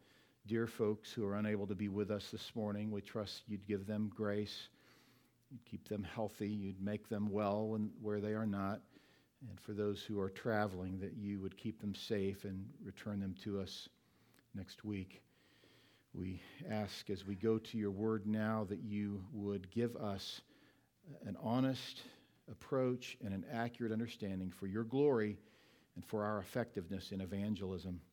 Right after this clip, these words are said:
It's in Jesus' name we pray. Amen. Five weeks ago this morning, I introduced our study in the doctrines of grace,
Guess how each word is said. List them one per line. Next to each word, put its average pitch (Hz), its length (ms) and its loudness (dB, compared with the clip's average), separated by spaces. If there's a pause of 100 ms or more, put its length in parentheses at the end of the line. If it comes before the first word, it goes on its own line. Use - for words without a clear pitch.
(420)
It's - 160 -12
in 101 100 2
Jesus' 98 460 -4
name 98 160 0
we 98 120 -2
pray. 90 440 -4 (460)
Amen. 92 440 0 (1700)
Five 151 260 8
weeks 147 280 6
ago 120 200 8
this 113 260 2
morning, 113 280 6
I 113 100 6
introduced 110 420 4
our 104 100 4
study 110 400 4
in 98 60 2
the 101 80 4
doctrines 107 540 2
of 92 140 -4
grace, 104 680 2